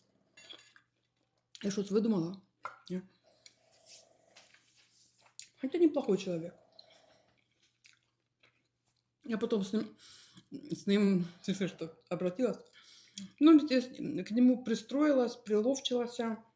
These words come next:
И нашла с ним общий язык, и более-менее мы с ним могли работать. Но таких людей было немного,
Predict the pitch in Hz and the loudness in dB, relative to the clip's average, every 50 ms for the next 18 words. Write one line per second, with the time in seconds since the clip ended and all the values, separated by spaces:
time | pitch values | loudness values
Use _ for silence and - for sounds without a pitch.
0 | _ _ _ _ _ _ _ _ _ _ _ _ _ _ - - - _ _ _ | _ _ _ _ _ _ _ _ _ _ _ _ _ _ -20 -20 -20 _ _ _
1 | _ _ _ _ - 214 233 247 240 240 233 214 196 - - _ _ _ _ _ | _ _ _ _ -6 -2 0 0 0 0 0 -2 -4 -6 -10 _ _ _ _ _
2 | _ _ _ _ _ _ _ _ _ - - 196 190 - 226 202 202 - 208 208 | _ _ _ _ _ _ _ _ _ -10 -8 -6 -6 -4 -4 -6 -4 -4 -4 -4
3 | 202 202 - - 196 196 190 190 196 262 254 254 - - - - _ - - _ | -4 -4 -4 -4 -2 -2 -2 -2 -2 -2 -2 -4 -6 -14 -20 -20 _ -20 -20 _
4 | - - 202 185 180 208 233 226 208 202 202 214 240 233 226 220 214 202 202 202 | -10 -8 -6 -6 -2 0 0 2 2 2 2 2 0 0 -2 -2 -2 -2 -2 -2
5 | 190 - - 208 202 202 202 196 190 196 202 196 190 175 175 175 170 - 185 190 | -4 -4 -4 -4 -2 -2 0 0 0 0 0 0 0 -2 -4 -4 -6 -6 -10 -10
6 | - _ _ _ _ _ _ _ _ _ _ _ _ _ _ _ _ _ _ _ | -12 _ _ _ _ _ _ _ _ _ _ _ _ _ _ _ _ _ _ _
7 | _ _ _ _ _ _ _ _ _ _ _ - _ _ _ _ - 202 214 208 | _ _ _ _ _ _ _ _ _ _ _ -20 _ _ _ _ -8 -6 -6 -4
8 | 226 240 240 240 254 226 208 247 214 226 226 220 220 220 220 214 214 196 175 180 | -4 -4 -4 -2 -2 -2 -2 0 0 2 2 2 2 2 0 0 0 0 -2 -2
9 | 180 180 190 196 - | -2 -4 -6 -8 -12